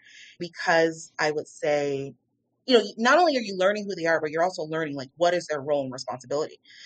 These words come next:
Because there's some aspects of high school that makes things a little bit easier on you when you case manage. So you have to kind of know, um, who you can contact to support you in those different roles.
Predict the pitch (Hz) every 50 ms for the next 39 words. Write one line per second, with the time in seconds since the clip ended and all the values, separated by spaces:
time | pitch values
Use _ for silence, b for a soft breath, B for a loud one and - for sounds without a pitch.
0 | B B - 247 240 262 240 247 262 269 254 - - - - - 302 359 381 -
1 | - - 190 180 175 - - - - - - - - - 156 156 156 - - -
2 | 160 156 156 - 156 156 156 156 - - - 147 147 139 160 143 139 143 143 135
3 | - - 156 151 151 147 151 147 131 - - 135 135 135 139 139 139 131 131 131
4 | 131 127 - - - 135 143 - - - 175 180 202 233 269 285 - - - _
5 | _ _ b b b b b b b - - 185 160 156 156 156 165 160 175 170
6 | 160 - 180 175 - - 151 151 147 143 139 139 - _ _ _ - 151 160 165
7 | 165 165 160 160 160 156 156 156 _ _ _ _ _ _ _ _ _ _ _ _
8 | _ _ - - 156 147 143 139 135 139 - - - 247 240 240 208 202 - -
9 | 175 165 - 165 151 147 151 156 135 135 - - 139 - - 143 - - 156 151
10 | - 139 139 135 139 131 127 131 127 127 - 131 127 135 - 127 120 120 127 123
11 | 135 175 226 240 - - -